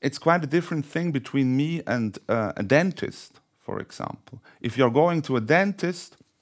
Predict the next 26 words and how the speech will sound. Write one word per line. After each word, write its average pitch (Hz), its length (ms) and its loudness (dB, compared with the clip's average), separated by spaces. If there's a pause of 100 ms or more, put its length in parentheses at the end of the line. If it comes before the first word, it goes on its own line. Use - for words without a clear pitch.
(600)
and 113 120 0
you 113 140 8
are 101 100 10
lying 120 460 4
there 123 200 6
on 107 120 2
the 98 100 0
chair 135 600 2 (280)
and 110 160 -2
this 117 240 -2
dentist 131 800 0
says, 110 500 2
uh, 104 340 2 (460)
"Oh, 175 440 12
fine, 160 720 4
today 156 440 2
I'm 147 200 4
going 147 280 4
to 143 120 -2
try 147 380 4
something 143 640 0
that 131 140 4
I 127 160 6
never 131 280 4
tried 143 420 4
before," 127 560 0